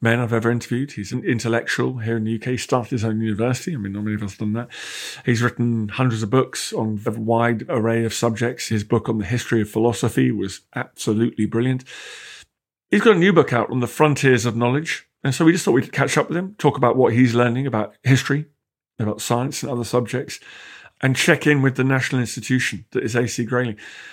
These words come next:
I gotta say, he didn't annoyingly say this on the podcast, but let me tell you something. He told me that every morning when he's on the treadmill, because he is a man who exercises the body as well as the mind, as we all should, he goes on the treadmill, and you know what he does to pass the time?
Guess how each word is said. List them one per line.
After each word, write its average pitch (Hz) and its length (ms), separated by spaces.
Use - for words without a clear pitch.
I 175 40
gotta 170 140
say, 92 280
he 123 180
didn't 160 220
annoyingly 110 420
say 104 160
this 95 140
on 95 80
the 90 60
podcast, 92 420
but 120 80
let 117 100
me 113 60
tell - 160
you - 80
something. - 260
He - 180
told 139 320
me - 240
that - 120
every 143 200
morning 107 340
when 107 80
he's 107 140
on 107 80
the 98 80
treadmill, 104 340
because 101 240
he 127 100
is 147 120
a 139 40
man 123 300
who 104 240
exercises 107 800
the 107 120
body 101 520
as 101 160
well 101 100
as 95 140
the 98 80
mind, 95 400
as 104 180
we 101 100
all 104 140
should, - 300
he 143 120
goes 170 180
on 151 80
the 127 80
treadmill, 95 400
and 139 120
you 156 60
know 180 60
what 180 120
he 180 40
does 170 120
to - 40
pass 160 220
the - 60
time? 165 220